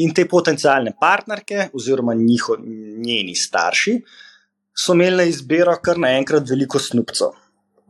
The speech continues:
In seveda v prvi plan so prišli tisti snubci, ki so imeli dobro izobrazbo, se pravi dobro službo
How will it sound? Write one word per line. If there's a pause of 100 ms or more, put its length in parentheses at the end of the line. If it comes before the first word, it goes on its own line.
(140)
In
seveda
v
prvi
plan
so
prišli
tisti
snubci,
ki
so
imeli
dobro
izobrazbo,
se
pravi
dobro
službo